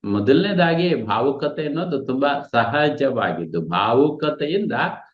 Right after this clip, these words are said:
ನಾವು ಹೊರಗಡೆಗೆ ಬರ್ಬೇಕಾದಂತಹ ಅವಶ್ಯಕತೆ ಇಲ್ಲ ಮೊದಲನೇದು. ಆದ್ರೆ ಈ ತರಹ ಓವರ್ ಆಗಿ ಭಾವುಕತೆ ಉಂಟಾಗಿ ಬಿಡ್ತಾ ಇದ್ರೆ ಅದನ್ನ ಸ್ವಲ್ಪ ಹತೋಟಿಯಲ್ಲಿ ಇಟ್ಕೊಳ್ಳೋದು,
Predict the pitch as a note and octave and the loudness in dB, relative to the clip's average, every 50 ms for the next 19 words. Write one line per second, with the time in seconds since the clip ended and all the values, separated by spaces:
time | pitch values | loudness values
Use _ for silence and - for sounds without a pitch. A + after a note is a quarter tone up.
0 | _ _ _ - B2+ B2+ A2 G2+ G#2 G#2+ A2+ A#2 D3+ D#3+ E3+ F3+ F3 F#3 F#3 F3 | _ _ _ -4 -2 -2 -2 -2 -2 -2 0 0 2 2 2 2 2 2 2 2
1 | C#3 C3 B2 B2 C#3 C#3+ C#3+ - C#3+ C#3 C3+ C3+ C3 B2+ C3 B2+ C#3+ C3+ D3 D3 | 2 2 0 0 -2 -2 -2 -2 -4 -4 -4 -4 -4 -6 -4 -4 -4 -2 -2 -2
2 | D3 D3 A2 A2 A2 - - - - C#3 - - C3+ A2+ G#2 G#2 G#2+ A2 A2 F#2+ | -2 -4 -4 -6 -6 -6 -8 -6 -6 -6 -4 -4 -4 -4 -2 -2 0 2 2 0
3 | - F2+ F#2 F2 E2+ G2 G2+ G2 F#2+ F2+ E2+ D2+ D2+ F#2 A#2+ E3 F3 E3+ - - | 0 -2 -4 -4 -2 -2 -2 0 -2 -2 -4 -4 -4 -4 -2 -4 -4 -8 -10 -8
4 | F#2+ F#2+ - C3+ D#3 F#3+ D3+ C#3+ F3 - - _ _ _ _ _ _ A#2+ B2+ C3 | -6 -4 -2 -2 -2 0 0 -2 -2 -4 -10 _ _ _ _ _ _ -4 -4 -2
5 | C3 D3 D3 C3+ B2 E3+ D#3 C#3 A2+ A2 C3 D3+ F3 G3 F#3+ F#3 - D#3 D3 C#3+ | 0 0 0 2 2 2 2 2 4 4 4 4 6 4 4 2 2 0 -2 -2
6 | C#3+ D#3+ D#3+ C#3+ A#2 A2 A2 A2 A2+ B2+ C#3 D3 C#3 - C#3 C3+ C3+ - C#3 C3+ | -2 -2 -2 -2 -2 -2 -2 -2 0 0 0 -2 -2 -2 -4 -4 -2 -2 -2 -2
7 | C3 - - A2+ A2 A2+ B2+ A#2+ - C3+ C3+ C3+ C3 B2 A#2+ B2+ B2 B2 - A2+ | -2 -4 -6 -4 -2 -2 -2 -2 -2 -2 -2 -2 -2 -2 -2 -2 -2 -2 -2 -4
8 | A#2+ A#2+ C#3 F3+ F3+ B2+ A2 A2 G#2+ G#2+ A#2 C3 C3 B2+ B2 B2 C3 B2+ - - | -4 -4 -4 -4 -4 -2 0 0 0 0 -2 -2 -2 -2 -2 -2 -4 -4 -4 -4
9 | D3 D3 C3+ - C3+ A#2+ G#2+ A2 A2 A2 C#3 C#3 C#3 C#3 C3+ C#3+ C#3+ C#3 C#3 C3+ | -4 -4 -4 -4 -6 -6 -4 -4 -4 -2 0 0 0 -2 -2 -2 0 0 0 0
10 | B2 A#2+ A#2+ - _ - A#2+ D3+ F#3+ - D#3+ | -2 -4 -8 -10 _ -6 -4 -4 -4 -4 -2